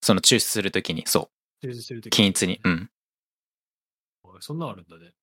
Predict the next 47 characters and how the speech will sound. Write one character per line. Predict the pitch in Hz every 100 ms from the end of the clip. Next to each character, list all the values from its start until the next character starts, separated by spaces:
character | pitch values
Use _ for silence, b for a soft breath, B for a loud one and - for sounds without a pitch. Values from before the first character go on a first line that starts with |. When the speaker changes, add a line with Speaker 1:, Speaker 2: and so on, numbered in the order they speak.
| _
Speaker 1:
う | 95
ん。 | 82 - _ _ _ _ _ _ _
で、 | 131 101 87 _ _ _ _ _ _ -
こ | 110
の |
サ | - 139
イ | 156
ズ | 156 156
が、 | 151 151 - _ _ _ _ _ _ _ _ _ _ _ _ _ _ _ _ _ _ _
幅 | - 110 143
が | 139
五 | 113 110
十 | 107 135
八 | 120 123 -
ミ | 101
リ | -
に |
な | 87
っ | -
て | -
て、 | - 85 - _ _ _ _
こ | -
の | 95 -
エ |
ス | 98 -
プ | 147
レ |
ッ | 151
ソ | - 101
を | - _
抽 | - 95
出 |
す | - - -
る | 95
と | -
き | - 85
に、 | 80 _ _ _ _ _ _ _ _
粉 | - 117
を | 110
入 | 82
れ | 82
る | - -
バ | 90
ス | -
ケ | -
ッ | 101 _
ト。 | -